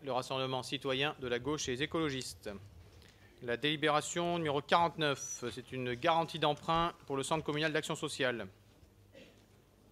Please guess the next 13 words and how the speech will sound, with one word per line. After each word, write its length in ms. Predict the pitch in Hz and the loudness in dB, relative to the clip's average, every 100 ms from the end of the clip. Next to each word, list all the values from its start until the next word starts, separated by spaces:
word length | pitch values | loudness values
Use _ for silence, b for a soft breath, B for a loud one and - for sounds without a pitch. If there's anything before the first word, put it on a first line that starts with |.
| 101 | -12
En 60 | 101 | -2
fait, 160 | 131 | -2
c'est 120 | - | -2
un 380 | 123 113 113 113 | -2 2 2 0
ch-, 260 | - - 113 | -4 -6 -6
un, 220 | 110 104 | -6 -6
un 420 | 104 - 101 104 | -8 -14 -14 -14
switch, 380 | - 139 135 - | -6 -2 -2 -4
un 240 | 107 101 | -6 -6
changement 440 | 101 151 139 143 131 B B B B B B | 0 0 2 0 -2 B B B B B B
de 200 | 120 113 | -8 -6
garantie 420 | 113 127 123 127 127 | 2 4 4 0 -2
d'emprunt. 480 | 117 104 139 151 | -4 0 0 0